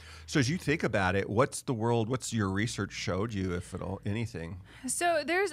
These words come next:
Speaker 2: a lot of different ideas out there. There's a lot of different companies trying to attack these from different angles.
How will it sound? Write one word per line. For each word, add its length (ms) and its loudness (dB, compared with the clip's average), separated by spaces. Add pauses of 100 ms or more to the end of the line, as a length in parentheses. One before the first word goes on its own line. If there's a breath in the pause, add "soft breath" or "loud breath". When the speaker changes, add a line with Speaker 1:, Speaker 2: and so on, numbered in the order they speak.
Speaker 2:
a 80 -2
lot 540 0
of 240 -6
different 400 -2
ideas 580 -2
out 220 0
there. 240 -2
There's 220 -4
a 60 -4
lot 300 -2
of 200 -6
different 540 -8
companies 600 0
trying 220 -6
to 80 -4
attack 420 -6
these 240 -10
from 160 -6
different 320 -8
angles. 540 -4